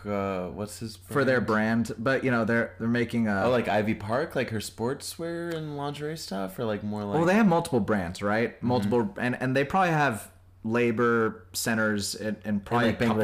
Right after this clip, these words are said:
Speaker 1: Bangladesh and stuff.
Speaker 2: Yeah, exactly.
Speaker 1: Wow.
Speaker 2: Yeah, I think, I think it's Bangladesh. It might be Bangladesh,
Speaker 1: Mm.
Speaker 2: but I'm not entirely sure. But I think they make something like forty-seven, forty-nine rupees a day, their workers, which is, you know, about, a-, and I, I don't wanna do the conversion, right? But it's, it's less than a dollar a day. It's, like, in the fifty cents a day
Speaker 1: Yeah.
Speaker 2: kinda range.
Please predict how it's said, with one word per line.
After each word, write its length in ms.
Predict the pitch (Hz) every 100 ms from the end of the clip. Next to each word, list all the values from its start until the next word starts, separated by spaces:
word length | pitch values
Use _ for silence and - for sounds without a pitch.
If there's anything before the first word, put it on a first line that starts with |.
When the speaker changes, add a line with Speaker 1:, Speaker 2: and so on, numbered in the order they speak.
| 110
Speaker 1:
Bangladesh 260 | 107 110
and 120 | 98 90
stuff. 480 | 85 - - - - -
Speaker 2:
Yeah, 240 | 117 143 120
exactly. 480 | 92 117 113 95
Speaker 1:
Wow. 260 | 101 98 95
Speaker 2:
Yeah, 120 | -
I 20 |
think, 160 | 156 170
I 40 |
think 120 | 165 170
it's 80 | 135
Bangladesh. 500 | 135 127 117 117 -
It 60 |
might 120 | 110 104
be 80 |
Bangladesh, 460 | 98 92 92 - - 98 92
Speaker 1:
Mm. 100 | 92
Speaker 2:
but 80 |
I'm 120 | 101 104
not 140 | 98
entirely 320 | - 98 - 98
sure. 240 | - -
But 340 | - 101 95 - - -
I 40 | 123
think 120 | 165
they 80 | 170
make 140 | 156
something 260 | - 143 139
like 240 | 131 107
forty-seven, 1120 | - - 135 143 143 135 131 - - 120 123
forty-nine 320 | 117 127 120 117
rupees 340 | 117 120 113
a 40 | 98
day, 520 | 107 104 107 107 110
their 140 | 107 104
workers, 580 | 101 101 107 101 101 101
which 220 | 98 -
is, 320 | 95 - - -
you 80 | 110
know, 80 |
about, 340 | 95 92 92 - _ - _ - - - - -
a-, 40 |
and 220 | 127 131
I, 220 | 131 139 135
I 20 |
don't 100 | 135
wanna 140 | 127
do 140 | 120 120
the 100 | 113
conversion, 480 | 113 107 113 104
right? 180 | 110 107
But 140 | 107 135
it's, 240 | 156 -
it's 160 | 147 165
less 200 | 190 190
than 80 |
a 40 | 123
dollar 260 | 101 107 113
a 40 |
day. 160 | 123 127
It's, 140 | 92
like, 100 | 117
in 80 | 117
the 60 |
fifty 340 | 107 117 - 120
cents 300 | - 123 127
a 20 |
day 280 | 117 127 127
Speaker 1:
Yeah. 180 | 117 113
Speaker 2:
kinda 100 | 131
range. 460 | 131 131 131 - -